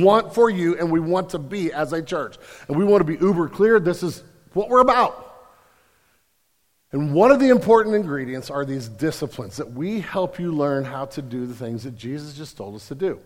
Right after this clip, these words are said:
So with that in mind, grab a Bible, find the book of Matthew, Matthew chapter six.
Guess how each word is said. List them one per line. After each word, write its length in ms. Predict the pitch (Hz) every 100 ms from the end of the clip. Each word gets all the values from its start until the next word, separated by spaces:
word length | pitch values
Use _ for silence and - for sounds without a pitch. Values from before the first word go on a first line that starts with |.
| _ - - -
So 120 | 151
with 120 | 156
that 160 | 202 262
in 80 |
mind, 280 | 240 185 185
grab 220 | 147 180
a 60 | 262
Bible, 340 | 202 175 190
find 680 | 190 - 180 180 214 214 156
the 120 | 180
book 260 | 143 190 226
of 220 | 202 165
Matthew, 580 | 185 175 - 170 202 - - _ _ _ _ _ _ _ _ _ _ _ _ _ _ _ _ _ _ _ _ _ _ _ _ _ _ _ _ _ _ _ _ _ _
Matthew 320 | 156 175 208
chapter 400 | 175 196 180 190
six. 680 | - - - 190 165 - -